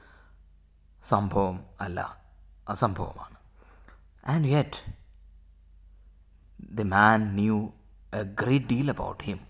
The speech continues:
How? അപ്പോൾ അദ്ദേഹം ചിന്തിക്കുകയാണ്, "ആ മനുഷ്യന് എന്നെക്കുറിച്ച് ഒരുപാട് കാര്യങ്ങൾ അറിയാം. എങ്ങനെ?" He even seemed to know some intimate details. Intimate എന്ന് പറഞ്ഞാൽ വളരെ ക്ലോസ് ആയവർക്ക് മാത്രം അറിയാവുന്ന ഡീറ്റെയിൽസ് പോലും അദ്ദേഹത്തിന് അറിയുന്നു.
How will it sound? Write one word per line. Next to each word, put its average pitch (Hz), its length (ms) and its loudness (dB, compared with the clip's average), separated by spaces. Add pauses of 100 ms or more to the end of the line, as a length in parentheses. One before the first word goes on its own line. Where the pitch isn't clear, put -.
How? 160 220 -4 (840)
അപ്പോൾ 92 140 -4
അദ്ദേഹം 95 420 -2
ചിന്തിക്കുകയാണ്, 98 640 -2 (380)
"ആ 143 100 0
മനുഷ്യന് 131 420 4
എന്നെക്കുറിച്ച് 101 480 0
ഒരുപാട് 92 360 2
കാര്യങ്ങൾ 87 420 -6
അറിയാം. 90 300 -8 (300)
എങ്ങനെ?" 131 360 4 (1000)
He 165 100 -2 (120)
even 127 320 4
seemed 147 360 0
to 101 100 -2
know 101 240 4 (240)
some 92 300 0 (560)
intimate 127 580 2 (200)
details. 95 540 -8
Intimate 98 420 -6
എന്ന് 98 120 -2
പറഞ്ഞാൽ 92 300 -4
വളരെ 101 300 -2
ക്ലോസ് 92 420 -4
ആയവർക്ക് 90 400 -4
മാത്രം 92 420 -4
അറിയാവുന്ന - 540 -4 (1080)
ഡീറ്റെയിൽസ് 117 500 2
പോലും 104 260 0
അദ്ദേഹത്തിന് 101 600 -4
അറിയുന്നു. 104 400 -2